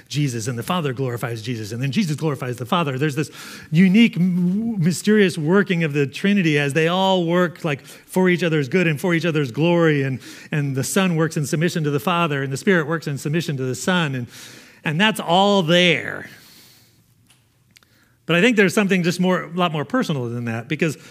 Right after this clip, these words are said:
what happens here is that the Father gives these things to the Son, the Son gives them to the Spirit, and then the Spirit, it says, announces them to us. Like, we're part of this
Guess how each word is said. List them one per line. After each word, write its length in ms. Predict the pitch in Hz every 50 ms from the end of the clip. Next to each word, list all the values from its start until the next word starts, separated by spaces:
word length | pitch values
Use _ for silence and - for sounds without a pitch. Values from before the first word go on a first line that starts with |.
| - -
what 120 | - 185 151
happens 380 | 190 269 285 - 156 135 117
here 200 | 151 139 143 156
is 260 | 170 135 147 143 135 131
that 200 | 156 147 131 - - - _ - - - - - - - - - - _ -
the 60 | 175
Father 440 | - - 175 160 165 170 165 170 147
gives 320 | 131 151 147 143 143 127
these 240 | 147 143 135 123 -
things 260 | - 143 135 131 120 -
to 100 | - 123
the 120 | 117 120
Son, 480 | - - - 147 123 113 107 107 113 120
the 100 | 120 110
Son 360 | - - 165 160 170 165 139
gives 220 | 135 139 123 120
them 200 | 117 135 123 123
to 100 | 110 139
the 120 | 107 120 117
Spirit, 440 | - - - 175 147 127 113 123
and 120 | 123 127 131
then 160 | 127 127 127
the 80 | 123 113
Spirit, 320 | - - 185 175 147 123
it 100 | 123 113
says, 240 | - 135 123 120 113
announces 420 | 123 117 120 123 127 127 135 117
them 220 | 113 123 117 117 110
to 320 | 113 - 113 107 110 -
us. 600 | - - 90 87 - - - - - - - - - - - - - - - _ _ _ _ _ _ _ _ _ _ _ _ _ -
Like, 100 | - 104
we're 220 | 110 127 156 202 208
part 200 | - - 131 113
of 120 | 107 101
this 320 | 101 92 - - - -